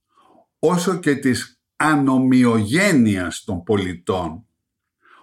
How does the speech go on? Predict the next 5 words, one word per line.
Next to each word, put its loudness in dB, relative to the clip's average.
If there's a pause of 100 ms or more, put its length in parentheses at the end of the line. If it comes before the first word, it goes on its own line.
(120)
όχι 0
μόνο 4
δεν 2
αποτελεί 2
κέρδος, -2